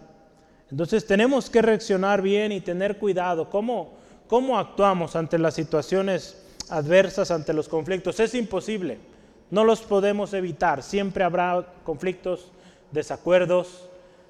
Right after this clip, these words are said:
eh, quizá en algún momento de, de desesperación o de estrés, quizá diremos cosas o dir-, haremos cosas que pueden ofender a nuestros hermanos.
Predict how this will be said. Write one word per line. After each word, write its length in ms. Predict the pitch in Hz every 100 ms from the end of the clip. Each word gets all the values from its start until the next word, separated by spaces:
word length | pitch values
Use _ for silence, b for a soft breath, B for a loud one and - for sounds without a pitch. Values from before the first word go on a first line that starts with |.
| -
eh, 920 | 143 139 135 135 131 127 131 - 135 -
quizá 360 | 170 - 185
en 60 | 185
algún 220 | 170 180
momento 460 | 175 180 185 180 160
de, 400 | 147 135 143 143
de 100 | 147
desesperación 920 | 147 151 - 147 135 - 165 185 170
o 120 | 147
de 340 | 135 131 127 151
estrés, 680 | - - 190 220 220 - B B B B B B _ _ _
quizá 380 | 143 - 180 180
diremos 420 | 180 185 175 -
cosas 460 | - 196 190 165 160
o 140 | 143
dir-, 180 | 147 151
haremos 540 | 156 143 202 180 165
cosas 480 | - 190 185 185 165
que 300 | - 147 131
pueden 320 | - 190 226
ofender 340 | 226 190 185 208
a 60 |
nuestros 340 | 208 - 180 175
hermanos. 440 | 175 185 185 135